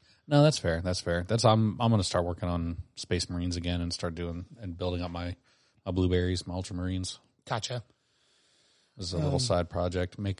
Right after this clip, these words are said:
Speaker 1: paint 'em up, make 'em pretty.
Speaker 2: But other than that, I really haven't, like, I haven't touched a whole lot. Um, I've just been
Speaker 1: Living your best
Speaker 2: building,
Speaker 1: life?
Speaker 2: yeah, just building and doing a lot of theory crafting on lists and things like that.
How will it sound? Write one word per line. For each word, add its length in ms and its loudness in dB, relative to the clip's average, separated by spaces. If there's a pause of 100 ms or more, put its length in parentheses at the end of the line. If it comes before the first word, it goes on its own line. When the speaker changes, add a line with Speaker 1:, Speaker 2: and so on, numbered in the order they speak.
(160)
Speaker 1:
paint 160 2
'em 80 2
up, 100 0
make 200 -4
'em 80 -8
pretty. 340 -2 (420)
Speaker 2:
But 280 -4
other 220 2
than 180 0
that, 260 0
I 60 -2
really 260 0
haven't, 420 -4 (560)
like, 140 -6
I 40 -2
haven't 280 -2
touched 320 -6
a 60 -2
whole 260 -4
lot. 260 -4 (680)
Um, 600 -6 (800)
I've 120 -2
just 200 -4
been 380 -6 (720)
Speaker 1:
Living 200 0
your 60 0
best 200 2
Speaker 2:
building, 200 2
Speaker 1:
life? 120 -12
Speaker 2:
yeah, 180 0
just 220 -6
building 480 -2
and 180 -6 (400)
doing 220 6
a 40 4
lot 140 2
of 80 -6
theory 280 -4
crafting 460 -4
on 160 -4
lists 340 -6
and 140 -6
things 240 -6
like 160 -6
that. 240 -4